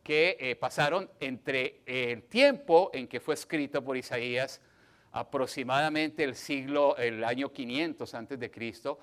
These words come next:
hasta el tiempo en que Jesús fue sacrificado, aproximadamente el año treinta y tres después de Cristo. Si ustedes suman quinientos más treinta y tres, quinientos treinta y tres,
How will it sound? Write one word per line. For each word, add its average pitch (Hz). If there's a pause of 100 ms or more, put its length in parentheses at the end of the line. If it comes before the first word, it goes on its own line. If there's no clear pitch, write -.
(280)
hasta 151
el 131
tiempo 285
en 165
que 151
Jesús 143
fue 156
sacrificado, 131 (220)
aproximadamente 147
el 135
año 147
treinta 135
y 113
tres 143
después 127
de 139
Cristo. 139
Si -
ustedes 135
suman 147
quinientos 135
más 135
treinta 120
y 117
tres, 135
quinientos 123
treinta 120
y 101
tres, 131